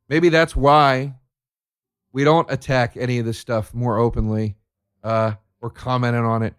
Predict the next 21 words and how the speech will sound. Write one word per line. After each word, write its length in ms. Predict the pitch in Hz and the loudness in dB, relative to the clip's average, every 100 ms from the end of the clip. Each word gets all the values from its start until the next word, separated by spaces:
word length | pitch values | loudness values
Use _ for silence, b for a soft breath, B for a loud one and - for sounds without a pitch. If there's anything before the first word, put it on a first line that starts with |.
| _ - | _ -10
more 140 | 117 | -10
frequently, 680 | 107 117 113 117 98 101 95 - _ _ _ | -6 -6 -6 -6 -6 -6 -6 -12 _ _ _
'cause 120 | 120 120 | -8 -2
that 160 | 135 | -2
fear 320 | - 143 147 | -2 0 0
comes 320 | 135 131 110 98 | 0 -4 -6 -6
along. 420 | 101 95 92 95 _ _ 104 | -6 -6 -6 -10 _ _ -12
"Oh, 360 | 107 110 107 104 | -6 -4 -2 -2
they're, 320 | 107 110 98 _ _ _ _ _ _ | -2 -4 -8 _ _ _ _ _ _
they're 120 | 113 | -6
well 380 | 113 110 113 101 | -2 0 0 -2
liked. 400 | 98 107 87 - _ _ _ _ _ _ _ _ _ _ _ _ _ | -2 -2 -4 -10 _ _ _ _ _ _ _ _ _ _ _ _ _
They're 160 | 107 113 | -6 -2
well 340 | 110 117 113 | 0 0 0
liked. 480 | 101 107 98 - _ _ _ _ _ _ _ _ _ _ _ | 0 -2 -4 -8 _ _ _ _ _ _ _ _ _ _ _
They're 140 | 120 | -2
well 340 | 123 120 131 123 | 0 2 2 2
received. 960 | 107 98 - 135 123 113 101 85 - _ _ _ _ _ _ _ - | 0 -6 -10 -6 -4 -2 -4 -6 -14 _ _ _ _ _ _ _ -12
We 100 | 117 | -6
don't 160 | 123 | -2
wanna." 400 | 120 113 110 92 | 0 0 -2 -4